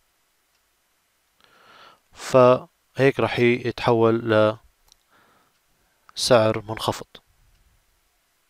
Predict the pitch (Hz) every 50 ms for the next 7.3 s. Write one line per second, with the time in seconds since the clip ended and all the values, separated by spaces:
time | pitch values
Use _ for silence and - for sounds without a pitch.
0 | _ _ _ _ _ _ _ _ _ _ _ _ _ _ _ _ _ _ _ _
1 | _ _ _ _ _ _ _ _ _ _ _ - 131 120 143 147 - 131 135 131
2 | 127 - - - 131 131 131 147 _ _ _ _ _ _ _ _ _ _ _ _
3 | _ _ _ _ _ _ _ - - - 107 110 113 117 120 117 - - - 120
4 | 120 123 123 117 123 120 113 123 117 120 131 135 _ _ _ - - - - -
5 | - - _ _ - - 95 110 110 107 107 110 110 113 _ _ _ _ _ _
6 | _ _ _ _ _ _ _ _ _ - 101 101 95 95 95 95 - - 113 117
7 | - - - 120 110